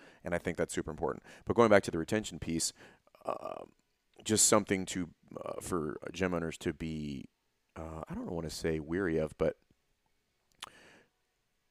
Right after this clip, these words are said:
it's easy when your gym is small. Like, you don't, th-, there's a good argument that you don't need to do it because you're probably the only coach and you probably see everybody every single day, and you probably are aware when people,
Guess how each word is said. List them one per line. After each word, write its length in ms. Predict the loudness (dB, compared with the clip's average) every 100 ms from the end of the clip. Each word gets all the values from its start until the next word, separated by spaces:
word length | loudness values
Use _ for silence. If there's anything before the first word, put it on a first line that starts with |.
| _ _ _ _
it's 220 | 6 6
easy 420 | 2 2 2 2
when 180 | 2 2
your 140 | 0
gym 200 | 0 0
is 140 | 0 -4
small. 400 | -4 -4 -4 -8 -18 -20 _ _ _ 0
Like, 220 | 0 4
you 80 | 8
don't, 180 | 8 6 -10 -20 -20 -16
th-, 100 | -16 -10 6
there's 200 | 8 8
a 20 |
good 120 | 6
argument 340 | 6 6 2
that 80 | 0
you 120 | -2
don't 280 | 4 4 4
need 180 | 0 -2
to 60 | 0
do 180 | 6
it 80 | 6
because 260 | 4 0 0
you're 100 | 2
probably 280 | 4 4 2
the 140 | 0
only 160 | 0 0
coach 280 | 0 0
and 60 | -2
you 60 | 0
probably 220 | 2 2
see 140 | 2
everybody 380 | 0 0 0 0
every 180 | -2 -4
single 280 | -6 -6 -2
day, 340 | 2 4 2
and 140 | -4 -6
you 80 |
probably 580 | -2 2 2 2 0 0
are 200 | 2 0
aware 400 | 0 -2 -2 -4
when 100 | -6
people, 380 | -8 -10 -8 -10